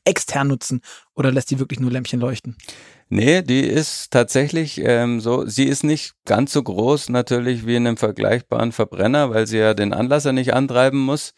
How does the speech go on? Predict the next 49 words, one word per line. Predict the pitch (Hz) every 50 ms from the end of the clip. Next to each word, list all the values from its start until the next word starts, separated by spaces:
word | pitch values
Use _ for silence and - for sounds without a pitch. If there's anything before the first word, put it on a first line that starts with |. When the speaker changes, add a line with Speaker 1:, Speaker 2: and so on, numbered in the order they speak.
| _ _ _ _ _ _ _
Speaker 2:
ne? | - 110 113 131 139 - -
Ähm, | - 107 107 107 107 107 104 107
und | 110 113 107 -
das | 104
Elektroauto | 104 104 107 117 - - 123 120 120 123 123 - 120
antreiben | 98 92 117 117 110 110 110 117 117 117 104
würde | 110 110 117
jetzt | 113 113 - -
nicht | 113 120 -
viel | - 120 113 113
bringen. | - - 104 110 127 135 135 120
Also | 113 107 110 110
umgerechnet | 113 123 117 123 113 117 113 107 127 117 104
hat | 117 117 113 -
die | 113 110
so | 104 107 107 107
ungefähr | 110 117 113 117 113 - 110 - 107
eins | 104 107 113 113 -
Komma | - - 110 110 107 104
drei | - 104 95 98 104 110 117 117
Kilowattstunden, | 110 _ - 123 113 120 123 120 120 117 - - - - 117 120 120 120 123 120 117 113 - _ - - - - _ _ _ -
ähm, | 104 101 101 104 104 104 107 107 107 107 104 101 _ _ _ _ _ _ -
die | 110 107
da | 104 104 104
reinpassen. | 101 95 95 104 123 131 - 127 127 127 - - 123 120 113
Damit | 107 104 107 117 113 110
Speaker 1:
Mhm. | -
Speaker 2:
komme | - 113 117 131
ich | 135
nicht | 135 131 120 -
besonders | - 120 107 120 131 135 135 131 113 110
weit, | 107 107 117 131 135 131
ne, | 120 113 120 120
wenn | 113 113 110
man | 110 107 95
weiß, | 95 95 104 120 -
dass | - 117 -
der | - 107 -
Taycan | - 110 101 107 113 - 117 110 110 110 107
eine | 104 104 104
Batterie | 98 107 104 - 107 98 - 107 107
hat, | 110 107 98 -
die | 101 -
dreiundneunzig | - 92 90 90 104 117 117 113 104 110 117 113 - 120 107 -
Kilowattstunden | - 113 113 110 110 110 - - - 113 113 113 - 113 113
hat, | 110 107 117 -
also | - 101 - -
die | - - 98
Traktionsbatterie. | - _ - 101 101 - - - 107 110 107 - 117 113 107 113 107 110 113